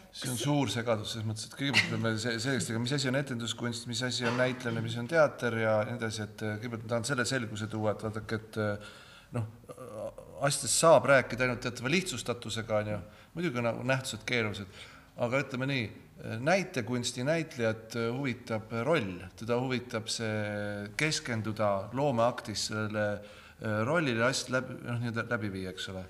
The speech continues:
Speaker 1: äh, kogu see asi. Ja see, see on kunstivorm, mis avaldubki ennast põhiliselt just selle kaudu, eks ole. Äh, teose sisu tuleb välja erinevate tegelaste, äh,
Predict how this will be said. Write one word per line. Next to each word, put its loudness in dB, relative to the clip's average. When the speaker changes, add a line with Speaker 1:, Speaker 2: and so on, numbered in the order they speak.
Speaker 1:
äh, -6
kogu -8
see -4
asi. -8
Ja -2
see, 0
see -2
on -2
kunstivorm, 0
mis 0
avaldubki 2
ennast -4
põhiliselt 0
just -6
selle 0
kaudu, -6
eks -14
ole. -16
Äh, -4
teose 4
sisu 0
tuleb 2
välja 2
erinevate -2
tegelaste, -2
äh, -4